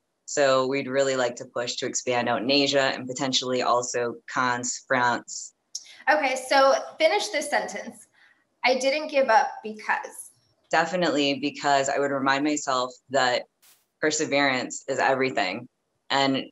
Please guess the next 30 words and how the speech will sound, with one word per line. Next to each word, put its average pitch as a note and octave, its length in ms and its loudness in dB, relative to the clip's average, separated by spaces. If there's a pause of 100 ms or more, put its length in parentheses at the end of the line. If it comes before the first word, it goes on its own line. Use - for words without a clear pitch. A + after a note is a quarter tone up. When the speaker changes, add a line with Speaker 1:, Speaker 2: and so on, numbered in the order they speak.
Speaker 1:
I D3+ 100 4
was D#3+ 260 4
just, E3 340 0
I, D#3 260 4
I D3+ 80 4
guess F3 180 2
I G3+ 40 4
use E3 220 -2
fomo D#3 360 2
to C3+ 120 -10
my C#3 120 -2
advantage, C3 480 0
that B2 220 -2
fear D#3 220 2
of D3+ 80 4
missing C#3+ 320 0
out C#3 300 2
on C3+ 180 -4
that B2+ 220 -2
one D3 260 0
day C3 380 0
that C3+ 120 -2
I C3+ 40 0
actually C#3 420 0
stopped D3 360 -2
trying. C3 540 0 (360)
And, C#3+ 280 2
you D3 100 2
know, C#3+ 200 4
I C3 240 -2